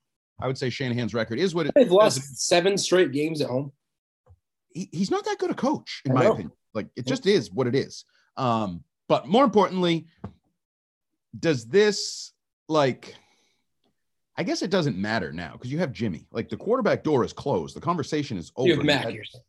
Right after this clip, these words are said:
Speaker 1: I mean, you have Mac. Sorry, I'm like, uh, I'm like Bill. I confused my <laughs> quarterbacks there. Um,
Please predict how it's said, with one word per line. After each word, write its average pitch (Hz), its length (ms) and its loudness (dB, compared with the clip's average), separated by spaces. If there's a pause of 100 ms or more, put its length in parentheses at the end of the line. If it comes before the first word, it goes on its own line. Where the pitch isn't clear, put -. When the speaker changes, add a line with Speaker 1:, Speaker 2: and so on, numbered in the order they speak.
(120)
Speaker 1:
I 143 60 -2
mean, 143 140 0
you 139 80 0
have 131 160 0
Mac. 120 380 -4 (300)
Sorry, 98 360 0
I'm 95 120 -4
like, 90 260 -6
uh, 73 200 -6
I'm 98 80 -10
like 92 200 -6
Bill. 95 240 0
I 82 80 -4
confused 92 400 -4
my 85 100 -6
<laughs> - 100 -18
quarterbacks 101 480 -10
there. 78 260 -10 (420)
Um, 87 540 -2